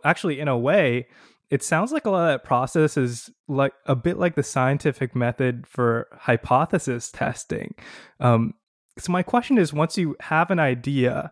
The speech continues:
um, an idea is nominated, um, how does the process for a stress testing idea play out in practice?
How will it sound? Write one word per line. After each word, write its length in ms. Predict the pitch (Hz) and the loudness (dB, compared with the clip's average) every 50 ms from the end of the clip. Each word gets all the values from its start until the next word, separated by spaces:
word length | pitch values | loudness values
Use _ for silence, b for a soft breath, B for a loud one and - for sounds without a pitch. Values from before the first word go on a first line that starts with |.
| B B B B B B B - | B B B B B B B -4
um, 340 | 127 117 117 113 117 123 - _ | -2 0 0 0 -2 -4 -8 _
an 120 | - 135 131 | -6 -2 -2
idea 340 | 127 127 120 156 170 165 156 | 0 0 0 2 2 4 4
is 140 | 139 123 | 4 2
nominated, 800 | 127 120 127 143 151 151 131 117 117 117 110 117 117 117 120 B B B B B B B | 0 0 0 0 0 0 0 0 0 0 0 0 -2 -4 -6 B B B B B B B
um, 260 | - 123 123 123 127 - _ - - | -2 0 0 0 -2 -4 _ -16 -6
how 160 | - - 165 | -2 0 0
does 140 | 175 220 - | 0 0 -2
the 100 | 269 220 | -4 -4
process 460 | - - 151 135 143 - - 160 - | 0 2 2 2 2 0 -2 -6 -6
for 180 | - - 139 131 | -4 -4 -2 -2
a 60 | 120 | -2
stress 480 | - - - - - 135 131 151 - | -4 -6 -10 -8 -4 -2 -2 -2 -4
testing 480 | - - - 147 139 - - 151 135 127 | -4 -2 -2 -2 -2 -2 -4 -4 -2 -2
idea 460 | 120 117 117 127 123 123 123 120 120 - _ | -2 -2 -2 -2 0 0 0 0 -2 -6 _
play 280 | - - - 135 127 127 | -10 -6 -2 0 2 2
out 280 | 127 123 120 123 123 - _ _ | 4 4 2 2 0 -4 _ _
in 120 | 139 127 113 | -4 -4 -4
practice? 880 | - - - 113 113 131 135 - _ - - - - - - - - | -2 -2 -2 0 0 0 -2 -4 _ -12 -10 -10 -10 -10 -12 -14 -16